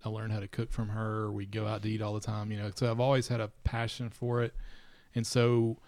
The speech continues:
as I got older, you know, I was like, I, I did a lot of silly videos and just, I, I got to a point where I was like, "You know what? I need to do something with a little more <laughs> substance instead of these random, silly, you know, just off the wall videos." So I was like,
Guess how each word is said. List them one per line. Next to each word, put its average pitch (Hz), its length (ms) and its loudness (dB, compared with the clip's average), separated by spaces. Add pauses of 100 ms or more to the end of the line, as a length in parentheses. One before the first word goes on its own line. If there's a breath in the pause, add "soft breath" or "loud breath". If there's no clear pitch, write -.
(280 soft breath)
as 123 160 4
I 127 80 6
got 139 180 6
older, 135 400 6
you 127 80 4
know, 120 120 6
I 120 40 6
was 113 160 2
like, 117 180 0
I, 120 120 0 (160)
I 123 80 0
did 120 140 2
a 123 40 2
lot 123 160 4
of 110 80 -2
silly 120 320 0
videos 110 680 2
and 107 140 -2
just, 104 380 -6
I, 120 100 4 (100)
I 123 60 0
got 120 200 2
to 131 100 2
a 117 60 4
point 120 260 2
where 117 80 4
I 113 40 4
was 113 120 2
like, 120 160 -2
"You 143 40 0
know 160 60 4
what? 160 100 6
I 156 60 4
need 160 140 2
to 127 80 4
do 120 100 6
something 120 260 2
with 113 120 0
a - 20 2
little 117 160 2
more 117 120 8
<laughs> - 0 -
substance 131 760 0
instead 127 240 2
of 123 60 6
these 120 180 6
random, 117 460 4
silly, 120 480 4 (320 loud breath)
you 113 80 2
know, 107 200 2 (160)
just - 280 -4 (100)
off 117 220 2
the 110 100 0
wall 113 220 4
videos." 107 460 2
So 120 180 2
I 117 60 4
was 113 120 2
like, 113 160 0